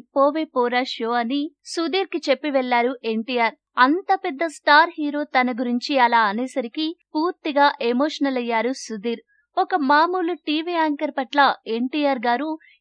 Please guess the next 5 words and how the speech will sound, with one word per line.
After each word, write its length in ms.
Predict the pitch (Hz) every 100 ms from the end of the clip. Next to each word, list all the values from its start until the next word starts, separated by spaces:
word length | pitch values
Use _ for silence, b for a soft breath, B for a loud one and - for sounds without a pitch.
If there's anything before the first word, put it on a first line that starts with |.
| 294
ఇంతటి 400 | 330 359 381 349 - 233 262
ఆప్యాయత 480 | - 339 339 320 320 -
చూపించడం 600 | 262 269 294 262 269 269 247 - 254
ఆయన 180 | 262 254 196 226
గొప్ప 180 | 226